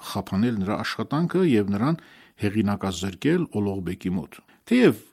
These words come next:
Ոլողբեկը սկզբում ուշադրություն չէր դարձնում նրանց, բայց հետզհետե հանձնվում է և անտարբեր դառնալով Քաշանիի աշխատանքի հանդեպ, փակում է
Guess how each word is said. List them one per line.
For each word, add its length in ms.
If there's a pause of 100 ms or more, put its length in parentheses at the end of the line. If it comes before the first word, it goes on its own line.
(240)
Ոլողբեկը 600
սկզբում 560
ուշադրություն 680
չէր 200
դարձնում 480
նրանց, 520 (300)
բայց 280
հետզհետե 580 (120)
հանձնվում 600
է 120 (400)
և 260 (400)
անտարբեր 580
դառնալով 540
Քաշանիի 640
աշխատանքի 600
հանդեպ, 460 (380)
փակում 420
է 80